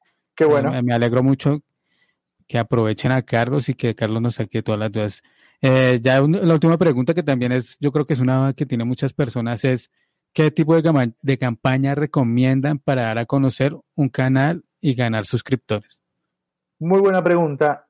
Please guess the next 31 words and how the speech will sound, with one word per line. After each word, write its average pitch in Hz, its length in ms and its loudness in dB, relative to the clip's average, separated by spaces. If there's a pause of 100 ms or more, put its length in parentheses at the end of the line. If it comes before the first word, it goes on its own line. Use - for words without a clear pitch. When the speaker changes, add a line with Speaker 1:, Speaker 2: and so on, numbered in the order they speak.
Speaker 1:
Y - 80 -2
Speaker 2:
De 131 100 4
Miguel. 123 320 2
Speaker 1:
ahí 185 400 0
ma-, 165 160 -6 (840)
yo 165 200 0
me 190 80 0
iría 190 160 2
por 175 140 0
una 175 200 0
TrueView 196 460 0
in 160 220 -4
Stream, 123 400 -4 (460)
¿ok? 131 160 -2 (720)
Enfocada 156 340 2
en 175 80 0
C 170 140 0
P 160 100 4
V, 139 300 2 (440)
porque 135 240 0
co-, 135 280 0 (200)
así, 175 560 -2
o 143 60 -6
sea, 135 260 -2
en 135 100 -10
costo 156 280 -2
por 156 100 2
visualización, 139 680 -4 (480)
vas 160 240 0
a 185 40 4
ver, 185 440 2